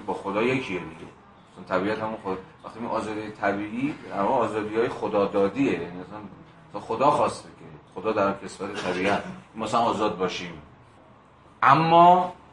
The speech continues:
این حکومت‌های استبدادی زمانه ما رو از وضع طبیعی خودمون که همون وضع یکی بودن ما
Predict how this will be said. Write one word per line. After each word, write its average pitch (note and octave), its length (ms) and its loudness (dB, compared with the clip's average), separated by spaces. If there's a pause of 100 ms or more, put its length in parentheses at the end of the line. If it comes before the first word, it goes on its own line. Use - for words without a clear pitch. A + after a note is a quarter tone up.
(120)
این B2+ 100 -6
حکومت‌های A2+ 880 2
استبدادی A2 840 -2
زمانه G#2+ 520 2
ما C#3+ 140 4
رو D3 80 4
از C#3+ 140 2
وضع A2 280 4
طبیعی G#2+ 500 0
خودمون C3+ 560 0
که A#2 80 -6
همون A2+ 200 2
وضع A2 380 2 (240)
یکی A#2 240 -2
بودن A#2 320 -2
ما A2 360 2